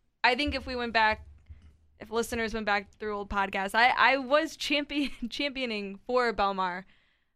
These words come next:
a lot, hoping that, even suggesting that Peter put him in over Rubio or get him in the game,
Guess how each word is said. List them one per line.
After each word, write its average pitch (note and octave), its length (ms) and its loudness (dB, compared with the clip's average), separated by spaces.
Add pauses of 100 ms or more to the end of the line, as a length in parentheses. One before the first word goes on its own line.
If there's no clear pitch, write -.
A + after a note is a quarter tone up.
(100)
a G#3 100 -2
lot, G#3 360 4
hoping G#3 440 -4
that, G3 300 -4 (680)
even A3+ 200 -2
suggesting G#3 460 -4
that G3 120 -10
Peter G3 240 -4
put G3 120 -6
him G3 80 -6
in G3 100 -4
over F#3+ 220 -6
Rubio F#3+ 600 -4
or F#3 220 -6 (100)
get G#3 140 -2
him G3 80 -2
in G3 120 -4
the F#3+ 80 -6
game, F#3+ 480 -6